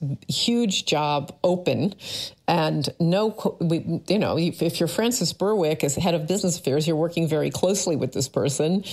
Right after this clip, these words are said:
who you don't know right now and will need to meet on Zoom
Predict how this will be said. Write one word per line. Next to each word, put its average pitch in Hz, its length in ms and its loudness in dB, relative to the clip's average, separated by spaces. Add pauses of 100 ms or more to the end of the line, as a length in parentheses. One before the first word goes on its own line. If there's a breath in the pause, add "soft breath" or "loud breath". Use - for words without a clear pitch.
(220 loud breath)
who 185 100 2
you 156 180 2
don't 143 280 0
know 147 300 2
right 147 260 0
now 147 320 0
and 143 480 0
will 151 160 0
need 147 220 0
to 165 60 2
meet 147 380 0
on 147 200 2
Zoom 156 440 2